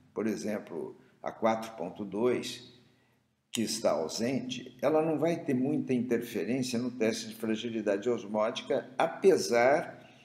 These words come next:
de promover alterações fisiopatológicas no paciente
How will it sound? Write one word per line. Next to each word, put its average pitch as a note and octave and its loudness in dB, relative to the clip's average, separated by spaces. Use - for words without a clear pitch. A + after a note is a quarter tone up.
de D3 2
promover C3+ 2
alterações B2 0
fisiopatológicas G#2 0
no F#2 -8
paciente G#2 -4